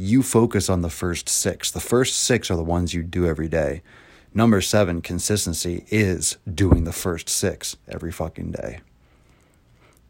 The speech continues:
You can't do six things.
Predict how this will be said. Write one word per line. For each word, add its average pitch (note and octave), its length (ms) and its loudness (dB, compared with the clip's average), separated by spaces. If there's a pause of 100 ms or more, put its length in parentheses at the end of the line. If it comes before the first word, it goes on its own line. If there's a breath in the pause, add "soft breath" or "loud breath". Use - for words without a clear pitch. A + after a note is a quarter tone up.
(1200)
You G2+ 100 0
can't F#2+ 260 2
do F#2+ 140 2
six - 300 -2
things. F#2+ 360 0